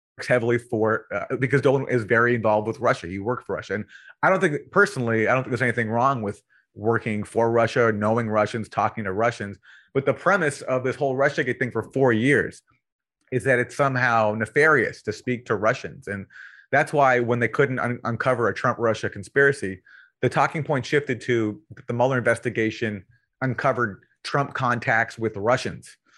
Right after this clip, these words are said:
Uh, that's literally what Marshall Cohen of C N N wrote recently, that, that he said that the Mueller report found Trump associates contacting with Russians. Like,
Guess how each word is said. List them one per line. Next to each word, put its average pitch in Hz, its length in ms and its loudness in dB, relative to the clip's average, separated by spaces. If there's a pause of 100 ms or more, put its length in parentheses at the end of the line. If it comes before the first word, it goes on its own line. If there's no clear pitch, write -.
(300)
Uh, 107 220 2
that's 135 220 0
literally 151 300 4
what 120 180 0
Marshall 120 300 -2
Cohen 123 260 -4
of 101 80 -8
C 123 160 -2
N 113 80 0
N 101 180 -4
wrote 107 200 0
recently, 87 360 -10
that, 87 140 -12 (120)
that 95 200 -2
he 110 80 -8
said 104 220 -4
that 104 140 0 (260)
the 117 60 -4
Mueller 131 220 4
report 113 400 0
found 117 500 0 (680)
Trump 135 320 0 (200)
associates 117 480 0
contacting 113 640 -2
with 98 120 -10
Russians. 104 440 -2
Like, 110 160 -6